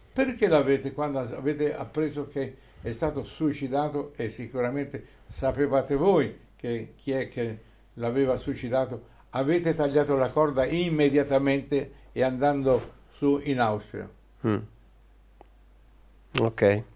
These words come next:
Speaker 2: Senta, la Gabanelli, Milena, quando ha fatto l'intervista a Pazienza, l'ha chiamata?
Speaker 1: No.
Speaker 2: Non ha verificato le
Speaker 1: No,
Speaker 2: dichiarazioni?
Speaker 1: niente di, nie-, e infatti
Speaker 2: E lei le avrebbe chiaramente
Speaker 1: ma
Speaker 2: smentite.
Speaker 1: infatti, Dio, se fosse stata...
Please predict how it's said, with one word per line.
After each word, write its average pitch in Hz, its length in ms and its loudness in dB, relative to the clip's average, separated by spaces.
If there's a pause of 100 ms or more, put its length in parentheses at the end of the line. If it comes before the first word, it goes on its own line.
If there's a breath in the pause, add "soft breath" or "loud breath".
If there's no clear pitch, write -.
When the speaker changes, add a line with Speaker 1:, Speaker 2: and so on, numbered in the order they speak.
(500 loud breath)
Speaker 2:
Senta, 190 440 8
la 208 180 8
Gabanelli, 175 680 4
Milena, 160 560 4
quando 185 260 2
ha 196 60 4
fatto 208 320 2
l'intervista 180 840 2
a 156 140 4
Pazienza, 131 880 2 (240 loud breath)
l'ha 160 180 6
chiamata? 180 800 4
Speaker 1:
No. 123 240 -2 (1700 soft breath)
Speaker 2:
Non 175 160 8
ha 220 120 10
verificato 156 800 2
le 143 100 4
Speaker 1:
No, 147 60 4
Speaker 2:
dichiarazioni? 135 880 2
Speaker 1:
niente 139 340 0
di, 127 160 -6
nie-, 156 280 -2
e 135 100 -4
infatti 127 480 0
Speaker 2:
E - 20 8
lei 190 180 8
le 220 100 6
avrebbe 160 420 4
chiaramente 160 540 4
Speaker 1:
ma 170 60 2
Speaker 2:
smentite. 139 460 4
Speaker 1:
infatti, 156 380 2
Dio, 113 180 2
se 123 280 -2
fosse 131 280 -4
stata... 131 420 -4